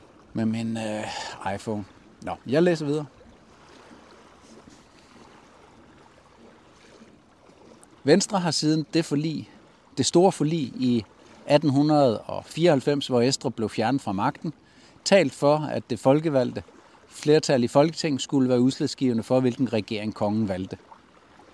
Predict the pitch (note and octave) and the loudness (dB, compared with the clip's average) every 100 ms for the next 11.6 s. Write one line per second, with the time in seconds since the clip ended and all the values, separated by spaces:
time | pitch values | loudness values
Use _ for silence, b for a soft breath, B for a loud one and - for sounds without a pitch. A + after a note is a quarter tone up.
0 | - - F#2 F#2 F#2+ - E2+ E2+ - - | -16 -6 -4 -4 -6 -10 -12 -12 -14 -18
1 | B B B C#3 E3+ D3+ D#3+ F3 - C#3+ | B B B 2 4 6 6 6 4 4
2 | C#3+ D3+ C#3+ C#3+ B2+ C#3 C3+ A2+ A#2+ C3+ | 4 4 2 4 4 2 0 0 0 -2
3 | - B2 - A#2 A2 G#2 D#3+ E3 C#3 D#3+ | -4 -8 -6 -6 -6 -4 0 0 0 -2
4 | D#3 C#3+ A2 A#2 - A#2 C#3+ E3+ - F3 | 0 0 0 0 -2 -4 -2 -2 -4 -8
5 | F#3 E3 b b b b b b D3+ D#3+ | -8 -10 b b b b b b 6 8
6 | D3+ B2+ A#2 E3+ F3 E3+ B2+ A2+ G#2+ C3+ | 8 6 4 0 2 0 2 0 0 2
7 | C3+ D#3+ C3+ C3+ C#3 C3 A#2+ A2 - C3 | 2 4 2 2 2 2 -2 -2 0 0
8 | C#3+ - C#3 C3+ A#2+ A2+ - A#2+ A#2 B2 | 0 -2 -2 0 -2 -6 -4 -6 -2 0
9 | B2+ C3+ B2+ B2 C3+ - C3+ - C3 A2+ | 2 2 2 0 -2 0 -2 0 -2 -2
10 | - A2+ G#2 F#2+ G#2+ A#2 - G#2 - F#2+ | -4 -4 -4 -4 -2 -4 -4 -6 -4 -4
11 | E2+ F2+ E2+ F2+ F#2 F#2 | -4 -8 -10 -12 -14 -16